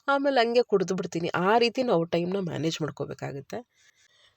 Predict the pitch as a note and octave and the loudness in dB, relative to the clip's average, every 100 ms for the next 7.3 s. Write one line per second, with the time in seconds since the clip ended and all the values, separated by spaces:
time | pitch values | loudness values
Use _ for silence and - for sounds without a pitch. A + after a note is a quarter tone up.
0 | A3 A3 - - D4 - F#3+ G#3 G3+ F#3+ | 2 2 0 0 2 2 4 6 6 4
1 | F#3 D#3+ E3 - F#3 D3+ D#3 C#3 C3+ C3+ | 4 4 4 4 4 4 2 0 0 -2
2 | - D3+ - F#3 F#3 - A#3 A#3 D3+ D3+ | 0 2 4 4 4 4 4 2 -6 -2
3 | E3 F#3 D3+ - - - - - - - | 0 0 -2 -2 -4 -10 -14 -16 -2 2
4 | F3+ F#3 E3+ D#3+ D#3 D3+ D3+ C3+ D#3 C#3+ | 6 6 8 6 6 4 0 -2 -2 0
5 | C#3 C3+ C3+ B2+ - D3 D3 D3+ D3 C3+ | -2 -4 -4 -6 -8 -6 -6 -6 -6 -6
6 | - - F#3 G3 G3+ F#3+ F3+ F3 - A#3 | -4 0 4 4 4 2 -2 -4 0 8
7 | G3+ D3 F#3+ | 8 8 4